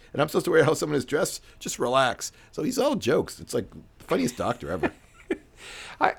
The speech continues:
Speaker 2: I thought this was a really interesting sequence because this is the second time that I feel like Spider-Man has been very exposed and extremely,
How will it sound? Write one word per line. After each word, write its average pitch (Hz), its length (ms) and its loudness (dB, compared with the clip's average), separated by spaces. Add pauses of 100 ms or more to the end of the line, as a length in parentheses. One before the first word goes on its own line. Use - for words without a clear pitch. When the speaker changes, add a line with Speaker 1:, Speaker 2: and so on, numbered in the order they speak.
Speaker 2:
I 285 140 12
thought 415 260 2
this 269 160 0
was 220 160 0
a 180 60 2
really 196 260 2
interesting 156 460 -2
sequence 135 560 2 (260)
because 190 300 2
this 254 300 0
is 392 120 6
the - 100 0
second - 380 0
time - 320 6
that 151 100 0
I 147 60 8
feel 165 220 0
like 139 180 2
Spider-Man 143 400 4
has 120 100 0
been 113 140 0
very 135 460 4
exposed 107 580 2
and 123 100 -6
extremely, 170 920 -2